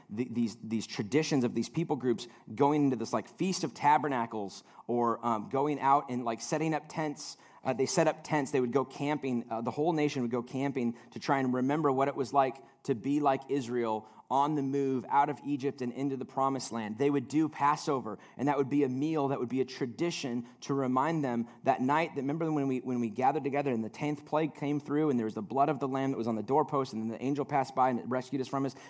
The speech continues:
There was the pa-, the passing over of each home that had been marked as, as, as part of Israel. We remember these things. This is, this was tradition. And, and what is tradition in the end but a community's way of telling its story over time? And we do traditions too, to tell our story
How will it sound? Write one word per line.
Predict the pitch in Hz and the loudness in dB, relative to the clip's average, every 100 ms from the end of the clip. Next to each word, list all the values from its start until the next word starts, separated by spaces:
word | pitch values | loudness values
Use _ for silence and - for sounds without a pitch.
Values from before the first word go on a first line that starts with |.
| - | -2
There | 135 | -2
was | |
the | 110 | -2
pa-, | - - 139 - | -6 0 2 2
the | 127 | -4
passing | - 139 151 - 165 151 151 | -2 0 2 2 2 2 4
over | 143 160 147 139 | 2 4 2 0
of | 113 | -2
each | 143 - | -6 -6
home | - 139 139 139 - | -4 -4 -2 -6 -10
that | 113 127 | -8 -6
had | 113 | -4
been | 120 | -2
marked | 113 131 139 143 | 2 4 2 0
as, | 120 110 - | -2 -2 -6
as, | 117 101 - | -8 -8 -6
as | 113 | -6
part | - 127 127 | 0 0 2
of | 123 | 0
Israel. | 127 139 135 - - - - | 0 0 -2 -6 -20 -20 0
We | 123 135 | 4 4
remember | 131 123 160 160 | 4 4 2 2
these | 151 143 | 2 0
things. | - 123 107 | -2 -6 -6
This | 131 165 190 | -2 -2 -2
is, | 180 - | -4 -6
this | 113 170 - | -6 -4 -2
was | 196 190 | -2 -2
tradition. | - 170 135 202 196 147 110 - | -2 -2 2 0 0 -2 -4 -2
And, | 147 - | -2 -2
and | 147 147 | -2 2
what | 185 208 | 4 4
is | 202 | 2
tradition | - 175 190 170 120 117 - - | -2 -2 -2 -2 -6 -6 -8 -4
in | 185 | 0
the | 180 175 | 2 2
end | 131 127 | 2 0
but | 135 | -2
a | |
community's | - 143 175 180 147 | -4 -4 0 0 0
way | 139 127 | 0 -4
of | - | -2
telling | 151 160 135 | 0 0 -2
its | - | -4
story | - 170 139 127 | -2 2 4 2
over | 131 | -2
time? | 147 175 165 101 - - | -2 -2 0 -2 -8 -6
And | 143 143 | 0 0
we | 202 233 | 2 2
do | 185 | 0
traditions | 143 123 131 170 165 | -2 -4 -4 -6 -8
too, | - 220 160 | -4 -2 -2
to | 117 | -2
tell | 127 143 | 0 4
our | 151 202 | 6 4
story | - 151 131 117 | 0 -4 -2 -4